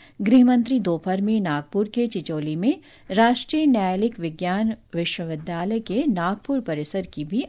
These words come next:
आधारशिला रखेंगे। कांग्रेस सांसद डॉक्टर शशि थरूर के नेतृत्व में एक सर्वदलीय भारतीय संसदीय प्रतिनिधिमंडल कल गुयाना पहुंचा। छेदी जगन अंतर्राष्ट्रीय हवाई अड्डे पर प्रतिनिधिमंडल का गर्मजोशी से स्वागत किया गया।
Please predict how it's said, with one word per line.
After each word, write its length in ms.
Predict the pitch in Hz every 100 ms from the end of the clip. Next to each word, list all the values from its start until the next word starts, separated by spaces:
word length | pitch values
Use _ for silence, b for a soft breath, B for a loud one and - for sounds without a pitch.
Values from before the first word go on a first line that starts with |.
| -
आधारशिला 640 | 214 233 247 165 165 156 151
रखेंगे। 600 | 147 - 165 151 139 - - - - _ _ b b b b -
कांग्रेस 420 | 262 277 381 -
सांसद 400 | 311 320 339 403 285
डॉक्टर 280 | 254 285
शशि 360 | 277 277 269 285 294
थरूर 240 | 277 277
के 140 | 262 285
नेतृत्व 480 | 254 254 269 294
में 140 | 277 392
एक 260 | 320 214
सर्वदलीय 600 | - 220 226 214 226 240 247
भारतीय 540 | 180 180 185 190 233
संसदीय 580 | 226 165 165 185 190 220
प्रतिनिधिमंडल 840 | 190 165 165 160 160 151 156 262 359 b b -
कल 160 | 240 247
गुयाना 400 | 262 247 226 180
पहुंचा। 520 | 165 170 165 151 - b b b _
छेदी 340 | - 269 277
जगन 320 | 320 302 320 311
अंतर्राष्ट्रीय 720 | 226 214 202 202 214 262 254
हवाई 180 | 190
अड्डे 240 | 170 151 170
पर 260 | 190 254
प्रतिनिधिमंडल 840 | 285 190 190 185 180 175 165 165 180
का 200 | 202 196
गर्मजोशी 600 | 175 160 156 165 - 208
से 220 | 226 226
स्वागत 420 | 220 165 151 160
किया 240 | - 151 151
गया। 260 | 170 311